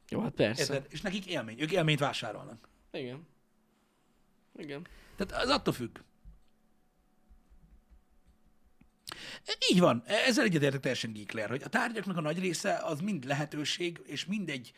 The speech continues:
Speaker 2: mindegy válasz valamire, amit keresel.
Speaker 1: Igen. A pénz meg egyébként nagyon jó, valaki írta, a pénz alapvetően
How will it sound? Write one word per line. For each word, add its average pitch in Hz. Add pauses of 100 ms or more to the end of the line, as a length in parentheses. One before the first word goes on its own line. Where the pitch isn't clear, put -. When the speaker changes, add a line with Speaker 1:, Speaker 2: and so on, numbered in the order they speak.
(180)
Speaker 2:
mindegy 165
válasz 127
valamire, 131
amit 123
keresel. - (3250)
Speaker 1:
Igen. 123 (1400)
A -
pénz 233
meg 185
egyébként 151
nagyon 160
jó, 131
valaki 143
írta, 147
a 131
pénz 156
alapvetően 131